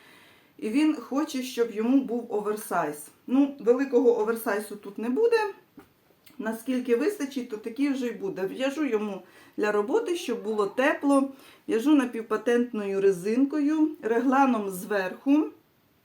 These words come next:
Нічого складного, єдине, що в мене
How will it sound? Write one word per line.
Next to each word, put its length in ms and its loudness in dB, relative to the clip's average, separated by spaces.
Нічого 680 6
складного, 760 4
єдине, 480 4
що 260 0
в 100 -4
мене 500 0